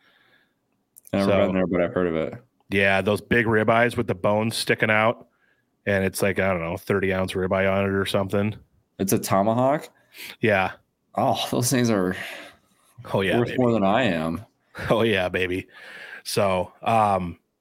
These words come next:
Speaker 2: yeah, I fully envision Purdue getting the win against Nebraska, and then I know the Hawks got my back. They're gonna come out, and, uh, let's hope they get that win Friday in Carver.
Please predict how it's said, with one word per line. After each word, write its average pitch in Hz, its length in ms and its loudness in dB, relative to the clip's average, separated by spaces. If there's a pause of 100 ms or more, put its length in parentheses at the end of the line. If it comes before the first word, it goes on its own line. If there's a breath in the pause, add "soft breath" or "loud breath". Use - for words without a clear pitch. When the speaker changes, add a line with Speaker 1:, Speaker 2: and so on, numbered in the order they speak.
(180)
Speaker 2:
yeah, 95 300 0
I 123 140 2
fully 160 340 2
envision 143 720 2 (460 loud breath)
Purdue 139 320 2
getting 139 180 0
the 131 60 2
win 131 140 2
against 131 240 0
Nebraska, 127 720 2
and 110 180 0
then 104 460 2 (320)
I 104 100 2
know 107 140 2
the 104 80 2
Hawks 104 240 2
got 107 180 0
my 104 120 2
back. 101 440 2 (380 loud breath)
They're 117 140 0
gonna 151 180 0
come 135 180 0
out, 113 460 0
and, 101 400 -2
uh, 95 300 0 (120)
let's - 160 -8
hope 95 120 -2
they 95 80 -4
get 95 180 -4
that 90 180 -2
win 92 300 -4 (320 soft breath)
Friday 104 640 0
in 156 240 0
Carver. 127 720 2